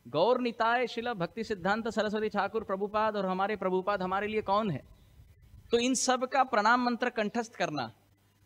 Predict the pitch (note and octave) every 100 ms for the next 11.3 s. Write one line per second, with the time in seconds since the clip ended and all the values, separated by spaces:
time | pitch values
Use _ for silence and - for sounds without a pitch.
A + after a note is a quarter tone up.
0 | - F3 B3 A#3+ F3+ G3+ - B3 C4+ A#3+
1 | A3+ B3 B3 A3+ G#3+ B3 A3+ G#3+ D#3+ B2+
2 | _ _ _ _ _ - G3+ B3 C4+ C4+
3 | C4+ D4 D4 C#4+ A#3+ C#4+ - A3 B3+ C4+
4 | A#3+ A3 A#3 A#3 A#3 G#3 F3 F3+ A#3 -
5 | B3 A3 C3 - F3 _ _ F3+ G#3 G#3+
6 | G3+ F3 G#3 G#3 D#3+ E3+ F3+ A3+ G3+ -
7 | G#3 A3 G#3 F#3+ - D#4+ D#4 A#3+ A#3+ D#3+
8 | A3 A3+ F3 F3+ F3+ - B3 E4 _ _
9 | _ _ _ _ _ _ - E3+ G3+ C4
10 | C4+ B3 A#3+ D#4 C#4 C4 G#3+ G3+ - G#3+
11 | D#3 A#2+